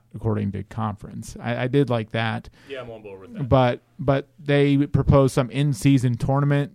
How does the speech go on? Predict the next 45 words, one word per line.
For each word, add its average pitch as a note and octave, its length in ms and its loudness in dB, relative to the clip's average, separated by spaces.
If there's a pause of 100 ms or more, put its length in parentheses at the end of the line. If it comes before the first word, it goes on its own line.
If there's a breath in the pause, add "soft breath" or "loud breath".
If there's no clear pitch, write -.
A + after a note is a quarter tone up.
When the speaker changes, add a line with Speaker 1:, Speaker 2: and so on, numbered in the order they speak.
(140)
Speaker 1:
which B2+ 240 -8 (160)
doesn't C#3 240 0
Speaker 2:
I F3 40 6
Speaker 1:
make G3+ 40 6
Speaker 2:
don't, A3 120 6
Speaker 1:
any D3+ 80 2
Speaker 2:
I E3+ 40 8
didn't F3 160 6
Speaker 1:
se-, D#3 60 0
Speaker 2:
get C#3 160 4
that. G2 160 0
Speaker 1:
a-, C#3 160 -2
Speaker 2:
I - 20 4
don't C#3+ 120 4
Speaker 1:
any C#3 120 4
Speaker 2:
get B2 60 -2
it B2 80 0
at A2 120 0
all. G2+ 140 0
Speaker 1:
sense. - 160 -20 (300 soft breath)
Like, C#3 100 0
it C#3+ 80 -2
seems D#3+ 160 2
like D3+ 140 4
they D3 120 4
wanna C3+ 180 2
do C3 120 4
the B2 80 0
playoffs B2+ 500 -2
before B2 340 -2
the, G#2+ 120 -8 (120)
it's A#2 200 -10
like B2+ 180 -4
a A#2 60 -6 (240)
playoff C#3 320 0
tournament C#3 400 -2
before B2 460 -2
the A2 100 -8
playoffs. C3 460 0
Speaker 2:
What's, G#3+ 280 2 (420)
what F3 200 2
are G#3 140 4
they? F3 280 0
I F3 100 0
don't, F3+ 140 0